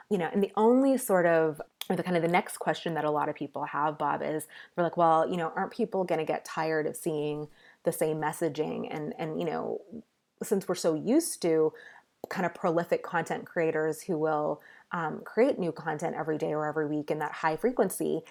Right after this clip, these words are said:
uh, the average business owner doesn't know that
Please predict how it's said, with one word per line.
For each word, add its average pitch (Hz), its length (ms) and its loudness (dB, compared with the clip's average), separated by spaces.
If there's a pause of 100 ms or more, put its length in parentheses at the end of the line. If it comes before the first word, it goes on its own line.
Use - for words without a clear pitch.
(720)
uh, 170 220 6
the 180 140 0
average 208 400 6
business 170 360 2
owner 160 420 -4
doesn't 156 460 -2
know 160 720 2
that 151 420 0